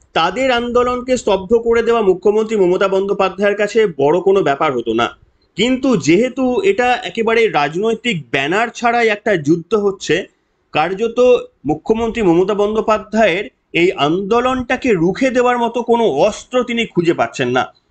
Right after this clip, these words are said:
অস্ত্র তার কাছে অনেক কিছু রয়েছে, কিন্তু তিনি জানেন ভালো করে কোনো একটা অস্ত্র তিনি যদি বেফাস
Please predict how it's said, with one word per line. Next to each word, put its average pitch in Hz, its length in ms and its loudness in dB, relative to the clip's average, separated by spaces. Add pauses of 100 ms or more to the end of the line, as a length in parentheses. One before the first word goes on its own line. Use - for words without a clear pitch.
(140)
অস্ত্র 202 380 -2
তার 269 180 0
কাছে 269 220 -2
অনেক 247 240 0
কিছু 269 240 -2
রয়েছে, 160 420 0 (380)
কিন্তু 247 360 -2 (120)
তিনি 214 240 2
জানেন 185 420 0
ভালো 254 220 0
করে 190 240 2
কোনো 196 360 0
একটা 262 300 -2
অস্ত্র 233 520 -2
তিনি 214 300 -2
যদি 220 320 0 (320)
বেফাস 175 560 -2